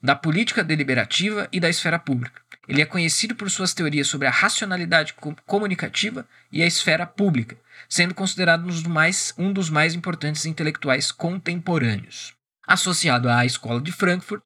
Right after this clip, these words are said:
tendo sido assistente de Theodor Adorno,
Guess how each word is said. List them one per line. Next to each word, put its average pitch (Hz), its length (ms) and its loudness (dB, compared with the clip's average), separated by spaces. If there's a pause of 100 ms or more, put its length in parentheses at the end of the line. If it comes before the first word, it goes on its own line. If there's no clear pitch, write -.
(140)
tendo 170 220 0
sido 156 280 -2
assistente 180 600 -2
de 156 80 -6
Theodor 127 400 0
Adorno, 156 420 2